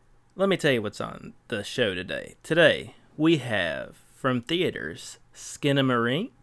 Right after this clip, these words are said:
If you're a horror fan, you might have heard of this, you know, going around. Some good chatter on it. Missing, that's from the people who made Searching. Plane, I mean, the title tells you everything you need to know about this movie.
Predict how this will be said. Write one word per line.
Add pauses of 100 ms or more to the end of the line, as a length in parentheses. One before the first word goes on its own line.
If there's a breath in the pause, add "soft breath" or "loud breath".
(720 soft breath)
If
you're
a
horror
fan,
you
might
have
heard
of
this,
you
know,
going
around.
Some
good
chatter
on
it. (560 soft breath)
Missing, (300)
that's
from
the
people
who
made
Searching. (680 soft breath)
Plane, (680)
I
mean, (420)
the
title
tells
you
everything
you
need
to
know
about
this
movie.